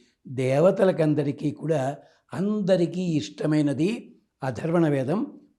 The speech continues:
ప్రత్యేకించి చెప్పింది. అంచేత దీంట్లోపల దీపాన్ని వెలిగించి నీటి లోపల వదిలిపెడితే, "ఓ వరుణదేవా,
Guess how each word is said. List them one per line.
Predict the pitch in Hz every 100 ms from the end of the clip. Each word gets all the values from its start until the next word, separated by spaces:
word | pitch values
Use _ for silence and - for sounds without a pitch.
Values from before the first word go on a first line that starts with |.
| -
ప్రత్యేకించి | 143 - - 175 165 151
చెప్పింది. | 123 127 - 117 113 185 - - _ _ -
అంచేత | 123 - 156 175 127 135 - _ _ 139
దీంట్లోపల | 185 247 240 208 190 180 165
దీపాన్ని | 139 147 147 143
వెలిగించి | 127 120 123 127 196 302 - - _ _
నీటి | 135 135 -
లోపల | 135 131 135
వదిలిపెడితే, | 127 113 120 120 110 143 - - - _ _ 147
"ఓ | 147
వరుణదేవా, | 123 123 117 123 135 127 143 202